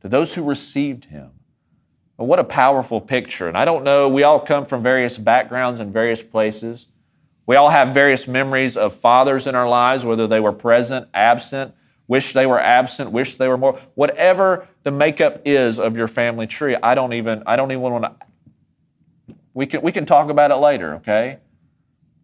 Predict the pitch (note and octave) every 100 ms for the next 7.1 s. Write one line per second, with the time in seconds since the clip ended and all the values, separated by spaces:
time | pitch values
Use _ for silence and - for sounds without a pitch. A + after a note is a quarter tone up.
0 | _ - G#2+ D3 E3 D#3 C#3+ B2+ A#2 G#2+
1 | A2+ C3 A2 C3 A#2+ A#2+ F#2+ G2 A2+ G#2+
2 | G2+ - G#2+ G#2 G2 C#2 D#2 _ _ _
3 | _ _ A2 A2 - B2+ D#3+ C#3+ A#2+ A#2
4 | A2+ - G2+ - - B2+ B2+ C#3+ B2 C#3
5 | B2 G2 F2 E2 D2 D#2+ _ _ _ _
6 | _ _ _ A2+ A2+ A#2+ D#3 F3 E3 D3